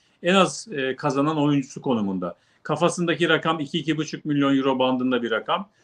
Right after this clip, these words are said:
Ücretinin çok fazla artması lazım. Yani üç beş katı değil, sekiz on katı a-, artması gerekiyor. Yeni gelen yönetim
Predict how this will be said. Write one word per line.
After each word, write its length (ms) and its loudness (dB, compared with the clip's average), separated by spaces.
Ücretinin 500 0
çok 260 -2
fazla 280 4
artması 380 0
lazım. 240 2
Yani 340 2
üç 220 -2
beş 180 6
katı 260 2
değil, 120 2
sekiz 360 -2
on 140 4
katı 380 0
a-, 340 -2
artması 420 0
gerekiyor. 420 -2
Yeni 260 -2
gelen 260 0
yönetim 460 -6